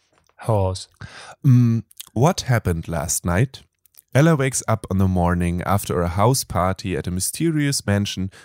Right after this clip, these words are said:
Speaker 2: surrounded by a horde of objects that are definitely not hers. With no idea how they got there, she definitely doesn't need anyone to see her like this, which is precisely when her adorable crush Madeleine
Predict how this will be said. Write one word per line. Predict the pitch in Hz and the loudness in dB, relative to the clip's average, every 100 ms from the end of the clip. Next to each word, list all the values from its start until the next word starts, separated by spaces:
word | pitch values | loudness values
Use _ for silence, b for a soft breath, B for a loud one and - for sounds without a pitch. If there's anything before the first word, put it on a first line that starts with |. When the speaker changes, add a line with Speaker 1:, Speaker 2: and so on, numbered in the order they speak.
| B | B
Speaker 2:
surrounded | 101 90 98 98 - | 2 4 4 0 -2
by | 73 | -2
a | 82 | -2
horde | 85 104 110 98 | 0 0 0 -2
of | - | -4
objects | 95 - 90 - - B B | -6 -2 -4 -4 -8 B B
that | - 90 | -2 0
are | 82 - | 0 0
definitely | 110 123 117 107 110 110 b b | 0 2 0 0 -2 -4 b b
not | 87 92 95 98 - - | -4 0 2 0 -6 -6
hers. | 107 107 69 - - - B B B | 0 0 0 -6 -12 -12 B B B
With | 101 98 | 0 4
no | 135 196 185 | 4 4 2
idea | 151 107 92 82 82 | 0 0 0 0 0
how | 92 | 0
they | 82 78 | 0 -2
got | 85 85 | -4 -4
there, | 87 82 | -2 -4
she | 87 - 90 _ | -4 -2 -4 _
definitely | - 127 - 117 104 104 | 0 2 2 -2 0 -2
doesn't | 104 101 95 | 0 -2 -2
need | 101 101 - | -2 -4 0
anyone | 110 123 110 113 | 2 4 2 0
to | 113 117 | 0 0
see | - 143 | 2 4
her | 120 107 | 4 6
like | 104 101 | 2 2
this, | 117 113 - B B B B - | 0 0 -2 B B B B -4
which | 90 92 | -2 -2
is | - | -4
precisely | - 110 - 156 156 - - - b b | -2 -2 0 -2 -4 -8 -12 -14 b b
when | - 82 | -4 0
her | 87 - | 2 0
adorable | 85 80 101 120 143 127 123 | -2 -2 0 2 0 -2 -6
crush | - 101 95 - - | -4 0 0 0 -2
Madeleine | 107 98 85 85 85 | -2 0 -2 -2 -4